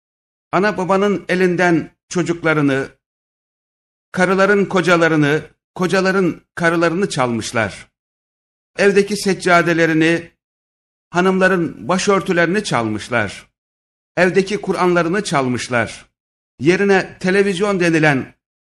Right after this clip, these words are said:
bir araç koymuşlar. Onunla değiştirmişler hırsızlar. Huzur yuvaları olması gereken evlerini, içindeki sevgiyi,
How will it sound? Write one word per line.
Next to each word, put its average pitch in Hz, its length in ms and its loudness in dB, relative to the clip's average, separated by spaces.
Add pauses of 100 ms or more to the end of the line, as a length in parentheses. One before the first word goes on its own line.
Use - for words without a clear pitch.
(380)
bir 196 260 0
araç 208 280 0
koymuşlar. 113 840 -4 (300)
Onunla 220 420 -2
değiştirmişler 143 760 0
hırsızlar. 110 800 -6 (1040)
Huzur 180 260 0
yuvaları 196 500 4
olması 175 480 -2
gereken 160 640 0 (220)
evlerini, 160 720 2 (340)
içindeki 185 580 -2
sevgiyi, 156 880 0